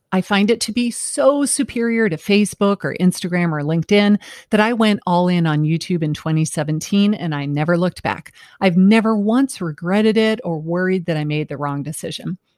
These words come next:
I'm now starting to experiment with other platforms as well, since I have a team and I'm not trying to do everything myself anymore. But YouTube is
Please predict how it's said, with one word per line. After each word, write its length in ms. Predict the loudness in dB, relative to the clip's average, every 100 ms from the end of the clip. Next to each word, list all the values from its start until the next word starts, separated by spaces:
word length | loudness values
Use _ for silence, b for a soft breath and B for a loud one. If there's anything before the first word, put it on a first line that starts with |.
| _ -2
I'm 120 | 2
now 280 | 2 4 2
starting 420 | 0 -2 0 -2
to 100 | -4
experiment 520 | -6 -2 0 0 -2
with 120 | -2 0
other 220 | 2 2
platforms 560 | 2 0 0 0 0 0
as 160 | -2 0
well, 400 | 2 2 0 -2 B B
since 260 | -2 0 2
I 100 | 0
have 200 | 0 -2
a 40 |
team 400 | -2 0 2 4
and 100 | 4
I'm 80 | 4
not 180 | 2 -2
trying 280 | -2 -2 0
to 80 | 0
do 160 | 0
everything 320 | -2 -4 -6
myself 560 | -6 -4 0 2 2 0
anymore. 500 | -2 0 -2 -2 -4 B B B B
But 160 | 0
YouTube 500 | 4 4 4 2 2
is 140 | 0